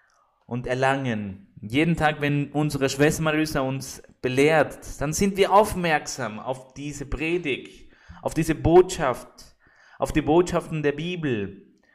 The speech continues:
auf die Reflexionen, auf die ganze Erkenntnis sind wir aufmerksam, auf die Bibelstudien sind wir aufmerksam.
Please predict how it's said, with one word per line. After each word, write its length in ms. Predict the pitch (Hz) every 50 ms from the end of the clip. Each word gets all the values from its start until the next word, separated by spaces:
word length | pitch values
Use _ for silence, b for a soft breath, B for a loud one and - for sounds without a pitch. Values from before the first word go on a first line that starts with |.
| b b b b b
auf 200 | - 123 127 -
die 300 | - 143 143 143 143 139
Reflexionen, 1120 | 123 127 147 143 - 147 143 147 - - - 143 156 156 165 175 185 180 175 170 156 147 127 B B B B
auf 180 | B 139 139 -
die 100 | - 160
ganze 440 | 165 170 180 196 202 - - 185 -
Erkenntnis 960 | - 160 156 151 - - 185 190 202 208 - - 175 175 170 175 - - -
sind 240 | 196 196 196 196
wir 200 | 180 175 165 160
aufmerksam, 600 | 202 - - - 180 170 160 151 - - - 135
auf 160 | 127 135 131 -
die 100 | 160 165
Bibelstudien 600 | 202 220 214 220 208 196 208 180 156 139 139 127
sind 160 | - - 127
wir 120 | 123 113 123
aufmerksam. 500 | 131 135 135 127 127 127 - 131 123